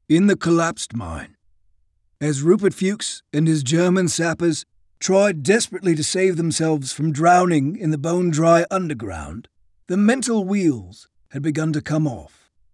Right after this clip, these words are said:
For their leader, Captain Paul Becker,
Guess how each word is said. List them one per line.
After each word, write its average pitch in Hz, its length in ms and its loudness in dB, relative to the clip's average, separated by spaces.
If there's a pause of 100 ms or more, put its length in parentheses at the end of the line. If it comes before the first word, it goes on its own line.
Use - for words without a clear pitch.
(880)
For 170 140 -2
their 190 160 6
leader, 196 520 2 (500)
Captain 170 480 0
Paul 185 320 0
Becker, 117 520 -8